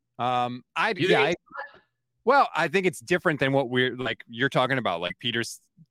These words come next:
Speaker 1: clearly has a narrative that's in his favor, whether he's cultivated that or not, or how much, who knows? But you're right. Like, I think, like, Chase Senior just had a tweet,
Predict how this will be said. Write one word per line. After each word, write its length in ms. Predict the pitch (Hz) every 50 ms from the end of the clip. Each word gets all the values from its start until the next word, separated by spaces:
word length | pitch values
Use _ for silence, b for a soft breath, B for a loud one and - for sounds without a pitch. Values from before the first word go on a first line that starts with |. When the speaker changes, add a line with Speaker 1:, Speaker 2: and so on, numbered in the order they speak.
| _ - -
Speaker 1:
clearly 340 | - 180 180 175 160 151 131
has 220 | 127 131 135 113
a 40 | 123
narrative 380 | 117 120 131 139 135 127 120
that's 220 | 101 117 110 - 131
in 80 | 120
his 100 | 113 101
favor, 520 | - - 131 131 127 107 110 101 98 107 - _ _ _ -
whether 320 | 120 117 123 120 117 113
he's 160 | 117 113 -
cultivated 560 | - - 123 113 - 120 104 117 117 107 104 98
that 220 | 107 110 110 104
or 80 | 95 90
not, 260 | 92 101 107 113 104
or 140 | 95 87 -
how 140 | 104 107 107
much, 340 | 107 104 104 107 - - -
who 140 | 110 107
knows? 360 | 107 120 120 104 92 92 95 -
But 280 | - 113 101 90 85
you're 100 | 123 143
right. 300 | 165 208 220 151 90 -
Like, 180 | 101 104 101 _ _ - -
I 100 | 120 123
think, 300 | - 156 139 120 - _ _ _ _ _ _ _ _ _ -
like, 200 | 139 143 135 -
Chase 300 | - - - 180 - -
Senior 300 | - - 233 240 208 156
just 180 | 117 135 131 -
had 160 | 143 139 143
a 60 | 135
tweet, 380 | - - - 170 156 123 -